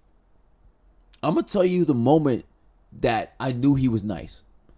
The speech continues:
'Cause it was a Monday night game against the Broncos. And he's right-handed. He scrambled to the left and threw that left-hand pass and completed that shit.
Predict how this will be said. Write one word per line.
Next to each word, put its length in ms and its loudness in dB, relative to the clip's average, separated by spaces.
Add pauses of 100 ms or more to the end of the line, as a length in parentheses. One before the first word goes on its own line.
(320)
'Cause 180 4
it 60 8
was 140 4
a 60 2
Monday 480 4
night 240 0
game 260 -14 (1000)
against 260 2
the 60 2
Broncos. 640 -2 (1000)
And 480 2 (640)
he's 240 -2
right-handed. 680 -2 (800)
He 160 -6
scrambled 640 0 (220)
to 100 -4
the 80 0
left 460 -2 (220)
and 200 -6
threw 120 -2
that 160 0
left-hand 500 0
pass 440 0 (480)
and 120 -4
completed 480 0
that 180 -6
shit. 300 -10